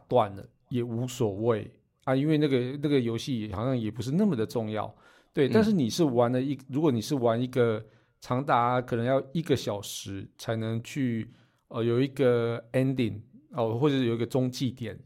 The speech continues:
Speaker 1: 的那种游戏，你就要必须要去，我回到家里，我什么都，事情都排开，我今天就是要打电动，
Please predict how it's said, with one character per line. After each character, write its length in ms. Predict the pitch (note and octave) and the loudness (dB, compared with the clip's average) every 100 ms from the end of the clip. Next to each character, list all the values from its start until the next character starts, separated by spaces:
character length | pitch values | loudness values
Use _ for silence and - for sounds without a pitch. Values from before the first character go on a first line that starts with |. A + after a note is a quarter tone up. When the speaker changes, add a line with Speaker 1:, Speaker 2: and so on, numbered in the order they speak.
| _ | _
Speaker 1:
的 140 | - | -6
那 80 | A2 | -2
种 160 | B2+ G#2 | -2 -2
游 220 | G2+ G#2 | -6 -8
戏， 240 | - G#2+ - - - | -8 -10 -10 -20 -6
你 160 | B2 | -4
就 160 | A2+ E3+ | 4 6
要 80 | C#3+ | 6
必 160 | D#3 | 4
须 180 | C3 D3 | -2 0
要 180 | C#3 C3+ | 2 2
去， 380 | B2 C3+ A#2+ A2 - _ - | 0 -2 -2 -4 -8 _ -10
我 100 | A2 | -6
回 180 | - A2+ | -2 2
到 120 | C3 | 2
家 260 | - A2+ | 0 -2
里， 180 | A#2+ G#2+ - _ | 0 -2 -8 _
我 120 | A2+ | -6
什 160 | A2 B2 | -4 -4
么 100 | G#2 | -6
都， 140 | G#2 | -6
事 180 | C3 - | -6 -6
情 160 | A2 G2+ | -6 -4
都 160 | A2+ - _ | -4 -6 _
排 220 | - G#2+ G#2+ | -6 -6 -4
开， 300 | - G#2+ A2 _ - | -4 -6 -6 _ -6
我 220 | A#2 A2 | -4 -4
今 180 | - B2 | -2 -2
天 160 | C3 | 0
就 100 | B2 | 0
是 80 | A#2 | 0
要 60 | A#2 | -2
打 180 | A2+ | -2
电 220 | - A2 F#2 | -4 -8 -6
动， 220 | G#2+ G#2+ | -6 -8